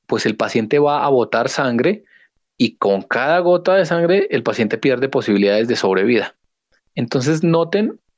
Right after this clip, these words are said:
que los primeros auxilios es algo que se hace en el sitio, que se hace en la escena,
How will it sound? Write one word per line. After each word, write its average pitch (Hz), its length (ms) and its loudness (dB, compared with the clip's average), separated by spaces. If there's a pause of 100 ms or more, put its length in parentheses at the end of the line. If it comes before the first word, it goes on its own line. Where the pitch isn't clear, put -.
que 131 140 0
los 127 140 0
primeros 127 380 2
auxilios 160 500 0 (480)
es - 180 -2
algo 156 220 2
que 147 160 -2
se 107 140 -2
hace 104 340 -2
en 117 180 2
el 101 120 0
sitio, - 720 -4 (300)
que - 140 -4
se 117 120 0
hace 156 260 0
en 139 140 2
la 101 120 0
escena, 95 540 -2